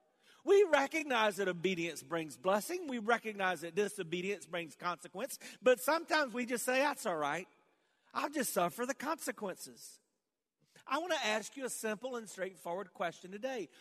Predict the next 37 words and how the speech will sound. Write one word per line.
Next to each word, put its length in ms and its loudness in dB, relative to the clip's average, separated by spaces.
Are 120 0
you 280 -2
living 640 2
in 180 0
obedience 840 0
to 100 -12
the 140 -12
things 600 -2
that 240 2
God 340 2
has 240 -2
already 800 2
told 400 0
you 300 -14
to 100 -12
do? 380 -10
Most 440 2
of 120 -2
us, 240 0
it's 160 -6
not 280 0
the 60 -2
problem 540 -2
of 160 -4
what 180 -2
we 280 -2
don't 380 0
know 400 -4
to 120 -6
do. 400 -8
We're 180 0
not 280 0
doing 280 2
the 100 0
things 320 -2
we 220 -2
know 500 0